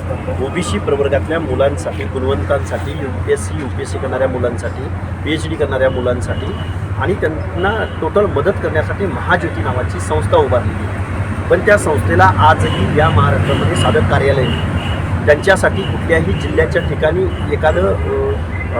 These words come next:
ऑफिस किंवा त्याची पायाभरणी झालेली नाही. या महाज्योतीच्या माध्यमातून ओबीसीच्या मुलांसाठी जिल्ह्याच्या ठिकाणी एक मुलांसाठी, एक मुलींसाठी वसतिगृह होणं अपेक्षित आहे. एकाही जिल्ह्याच्या ठिकाणी कुठेही पाया घातलेला नाही. आणि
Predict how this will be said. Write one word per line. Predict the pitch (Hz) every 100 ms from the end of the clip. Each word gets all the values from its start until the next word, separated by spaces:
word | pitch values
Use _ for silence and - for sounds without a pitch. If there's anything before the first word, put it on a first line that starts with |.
| 120
ऑफिस | 135 135 190 196 -
किंवा | 185 180
त्याची | 170 -
पायाभरणी | - 156 165 147 151
झालेली | 135 117 -
नाही. | - - - - - - -
या | 165
महाज्योतीच्या | 175 160 170 185 - 202
माध्यमातून | 185 160 156 160 156 190 185
ओबीसीच्या | 147 170 - - 190
मुलांसाठी | 180 156 156 156 180
जिल्ह्याच्या | - 139 147 156 -
ठिकाणी | 165 151 139 - - - - -
एक | 180 180
मुलांसाठी, | 175 180 185 180 185
एक |
मुलींसाठी | - 151 175 175 175 180 208
वसतिगृह | - 190 190 185
होणं | 175 180
अपेक्षित | 147 170 - - 151
आहे. | - - - - 156
एकाही | 190 190 208
जिल्ह्याच्या | 175 170 160 160
ठिकाणी | 143 147 143
कुठेही | - 139 165 185
पाया | - 147 143
घातलेला | 139 135 123 120
नाही. | 110 - - - - -
आणि | 196